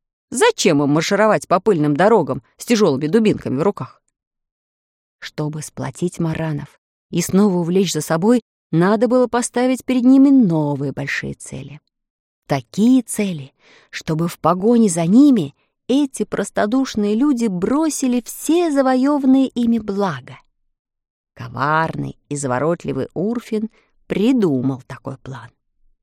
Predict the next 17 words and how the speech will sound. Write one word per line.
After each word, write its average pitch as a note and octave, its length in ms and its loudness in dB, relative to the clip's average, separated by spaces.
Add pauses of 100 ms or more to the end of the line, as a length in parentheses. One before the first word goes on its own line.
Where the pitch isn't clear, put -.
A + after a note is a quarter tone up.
(280)
Он B3 220 -4
пришел F3+ 440 -8
к D#3 40 -8
заключенному D3+ 760 -4
Вересу G3 420 -6 (480)
и D#3 60 -12
сказал C#3+ 360 -10
ему: C3+ 220 -16 (1400)
"Завтра F3 640 0
я E3 160 4
соберу E3+ 440 0
солдат E3+ 640 2
и D3 60 -4
буду D#3+ 340 -4
держать D3+ 580 0
перед D3 240 -2
ними D#3+ 420 0